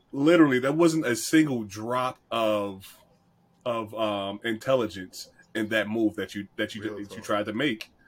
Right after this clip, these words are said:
Speaker 1: Like, you,
Speaker 2: Real talk.
Speaker 1: m-, man, you had to go over there expecting to get dropped. You had to be expecting to get dropped. And fortunately for him, they went easy on him and, and simply had Shanks come out and hit that nigga with some haki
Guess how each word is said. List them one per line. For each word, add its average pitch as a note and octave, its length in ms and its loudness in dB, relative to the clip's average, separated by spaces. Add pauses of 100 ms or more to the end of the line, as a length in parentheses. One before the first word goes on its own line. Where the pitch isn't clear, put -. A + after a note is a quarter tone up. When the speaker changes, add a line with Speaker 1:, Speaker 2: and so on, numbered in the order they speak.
(260)
Speaker 1:
Like, A2+ 180 0
you, D#3+ 140 0
Speaker 2:
Real D3+ 140 -8
talk. D3+ 300 -6
Speaker 1:
m-, D#3 140 -4
man, D#3 140 6
you E3+ 120 2
had F3+ 300 4
to D#3+ 100 4
go C#3+ 200 4
over C3+ 220 -2
there B2 140 4
expecting C#3 600 -2
to C3+ 120 0
get A#2 180 0
dropped. B2 420 0 (800)
You F3+ 160 -2
had A#3 420 2
to F3+ 100 0
be C3+ 160 4
expecting B2 400 0
to A2+ 100 -2
get G#2+ 180 -4
dropped. F#2+ 480 -8 (380)
And C#3+ 220 -4
fortunately F#3 600 6
for C3+ 160 2
him, E3 380 4
they D#3+ 120 6
went D#3+ 220 6
easy E3 340 2
on B2 120 2
him A#2+ 160 0
and, A#2+ 220 -2
and A#2 160 0
simply D3 340 2
had C3 200 4
Shanks G#3+ 380 0 (380)
come D3 160 0
out C#3 120 6
and C#3+ 100 0
hit D3 120 4
that D3 120 2
nigga C#3+ 180 0
with C#3 120 2
some A#2 100 -4
haki G3 220 4